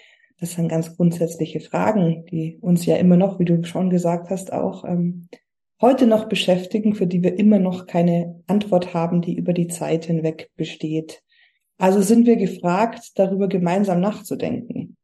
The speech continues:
Das ist der Knackpunkt daran.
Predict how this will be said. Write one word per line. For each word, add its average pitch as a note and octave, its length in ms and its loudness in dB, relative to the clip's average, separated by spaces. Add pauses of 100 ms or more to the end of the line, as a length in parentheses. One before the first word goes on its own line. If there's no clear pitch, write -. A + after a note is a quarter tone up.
(320)
Das - 260 -6
ist - 160 -6
der D3 80 0
Knackpunkt - 840 -6 (400)
daran. - 540 -8